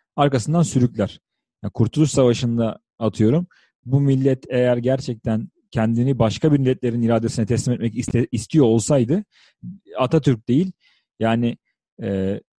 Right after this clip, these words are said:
çok belki şey tabir olacak ama peygamber gelse kurtaramazdı. Çünkü halkın iradesi o yönde değil. Halk kurtulmak istemiyorsa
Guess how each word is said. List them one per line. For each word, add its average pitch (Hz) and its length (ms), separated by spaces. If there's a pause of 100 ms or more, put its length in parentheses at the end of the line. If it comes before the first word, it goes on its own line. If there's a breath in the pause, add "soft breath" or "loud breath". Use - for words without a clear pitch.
(140)
çok 143 260 (180)
belki 110 340
şey 127 220
tabir 101 300
olacak 110 300
ama 165 260 (340)
peygamber 127 400
gelse 110 240
kurtaramazdı. 127 640 (1300)
Çünkü 117 240
halkın 113 340
iradesi 123 440
o 156 60
yönde 113 260
değil. 98 100
Halk 117 260
kurtulmak 131 420
istemiyorsa 139 540